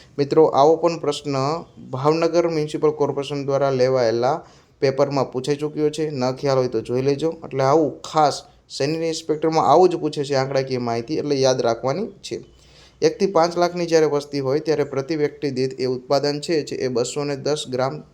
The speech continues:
પ્રતિદિન હોય છે. જ્યારે પાંચથી દસ લાખની વસ્તી ધરાવતા હોય, તો એમાં એ જે છે, એ બસો ને પચાસ ગ્રામ પ્રતિદિન રહેશે. છવ્વીસ નંબરનો પ્રશ્ન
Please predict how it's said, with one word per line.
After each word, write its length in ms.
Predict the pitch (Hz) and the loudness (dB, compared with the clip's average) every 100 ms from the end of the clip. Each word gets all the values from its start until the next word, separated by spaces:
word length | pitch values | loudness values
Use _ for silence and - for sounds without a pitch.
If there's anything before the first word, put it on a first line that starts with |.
| - | -8
પ્રતિદિન 500 | 123 135 131 120 127 | -6 -6 -6 -6 -6
હોય 320 | 117 117 185 - _ | 0 0 0 -4 _
છે. 160 | - - - _ _ - - _ | -16 -14 -16 _ _ -20 -20 _
જ્યારે 160 | 143 135 | 0 0
પાંચથી 400 | 139 147 160 175 | 2 0 0 0
દસ 260 | 151 156 | 0 0
લાખની 260 | 156 156 160 | 0 0 -2
વસ્તી 280 | 143 147 147 | -4 -4 -4
ધરાવતા 400 | 143 143 139 147 | 0 -2 0 0
હોય, 260 | 165 151 - - | 2 0 -2 -8
તો 100 | 123 | -8
એમાં 340 | - 135 151 143 | -6 -4 -2 -2
એ 160 | 139 | -2
જે 180 | 135 139 | 0 -2
છે, 160 | 139 156 | -2 -4
એ 160 | 78 | -2
બસો 400 | 110 113 131 139 | -4 -2 -2 -2
ને 120 | 139 135 | -4 -4
પચાસ 460 | 131 123 156 156 | -4 0 0 -2
ગ્રામ 280 | 131 131 135 | -2 -2 -2
પ્રતિદિન 600 | 139 123 131 123 135 208 - - - _ | -4 -4 -2 -2 -4 -4 -10 -20 -20 _
રહેશે. 320 | 123 107 - 71 - _ - _ - | 0 0 0 -10 -18 _ -20 _ 0
છવ્વીસ 220 | 143 151 | 0 2
નંબરનો 220 | 160 160 | 0 2
પ્રશ્ન 380 | 151 156 165 185 | 0 0 -2 -6